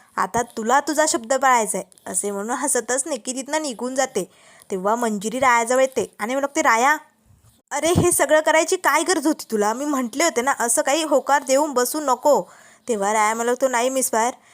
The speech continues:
या घरासाठी मी काय बी करू शकतो," असे म्हणून रायाही तिथनं निघून जातो.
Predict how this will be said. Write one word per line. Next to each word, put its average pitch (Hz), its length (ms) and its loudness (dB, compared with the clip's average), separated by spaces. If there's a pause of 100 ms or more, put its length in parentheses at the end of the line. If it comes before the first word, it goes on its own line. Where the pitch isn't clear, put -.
(160)
या 285 160 2
घरासाठी 262 540 0
मी 311 100 -4
काय 254 220 0
बी 247 100 -4
करू 254 200 2
शकतो," 247 380 -4 (140)
असे 202 220 -6
म्हणून 202 260 -8
रायाही 214 420 2
तिथनं 285 260 -4
निघून 277 300 -4
जातो. 294 420 0